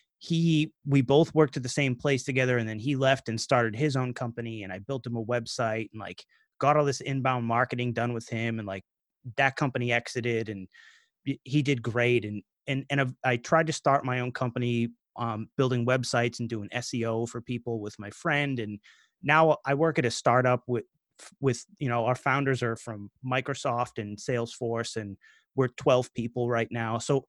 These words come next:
like, I'm, I'm mildly obsessed with this concept of building a company. So I, I just, I really appreciate all the insight that you've been able to give here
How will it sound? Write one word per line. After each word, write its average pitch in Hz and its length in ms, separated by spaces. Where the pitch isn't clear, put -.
like, 139 280
I'm, 151 220
I'm 147 120
mildly 165 500
obsessed 127 540
with 123 100
this 110 160
concept 113 600
of 107 200
building 131 560
a - 60
company. 95 540
So 143 340
I, 156 60
I 170 60
just, 190 240
I 147 40
really 180 320
appreciate 143 600
all 131 220
the 120 200
insight 143 460
that 104 120
you've 123 140
been 120 120
able 117 140
to 113 100
give 113 260
here 113 400